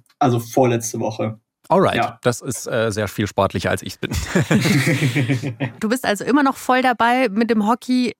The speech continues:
Speaker 3: Wann waren denn so deine letzten großen Siege und deine letzten großen Spiele mit deiner Mannschaft?
Speaker 1: Der größte war, ähm, in der Jugend, als wir Deutscher Meister geworden sind.
Speaker 2: Oh,
Speaker 1: Ähm,
Speaker 2: das ist
Speaker 1: das war
Speaker 2: krass.
Speaker 1: so mein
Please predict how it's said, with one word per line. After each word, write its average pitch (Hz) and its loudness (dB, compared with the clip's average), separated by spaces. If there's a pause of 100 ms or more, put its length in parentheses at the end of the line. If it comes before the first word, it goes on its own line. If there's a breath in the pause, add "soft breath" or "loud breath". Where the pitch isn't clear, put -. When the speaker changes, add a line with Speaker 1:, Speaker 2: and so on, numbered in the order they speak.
Speaker 3:
Wann 220 2
waren 254 2
denn 247 2
so 226 -4
deine 214 0
letzten 220 0
großen 220 0
Siege 226 2
und 190 -2
deine 185 -2
letzten 202 -2
großen 190 -2
Spiele 220 0
mit 147 -4
deiner 127 -2
Mannschaft? - -8 (400)
Speaker 1:
Der 123 2
größte 131 2
war, 131 2
ähm, 120 -2
in 123 0
der 120 4
Jugend, 127 0
als - -6
wir 123 -2
Deutscher 113 -2
Meister 120 0
geworden 104 -6
sind. 117 -2 (200)
Speaker 2:
Oh, 127 2
Speaker 1:
Ähm, 107 -2
Speaker 2:
das 107 -2
ist - -10
Speaker 1:
das - -10
war 104 2
Speaker 2:
krass. 107 -2
Speaker 1:
so 107 -2
mein 110 -2